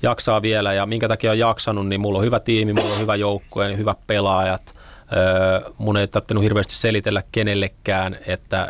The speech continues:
että, että, että jos mä oon välillä poissa tai,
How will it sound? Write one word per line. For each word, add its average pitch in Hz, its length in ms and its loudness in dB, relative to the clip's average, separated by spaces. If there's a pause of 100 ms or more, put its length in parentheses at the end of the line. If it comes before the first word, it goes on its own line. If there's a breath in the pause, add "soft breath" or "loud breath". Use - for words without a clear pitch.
että, 92 440 -6 (540 loud breath)
että, 95 380 -2 (120)
että - 200 -6
jos 87 140 -2
mä 92 180 -2 (320)
oon 101 180 2
välillä 98 300 -2
poissa 98 440 -2
tai, 95 480 -2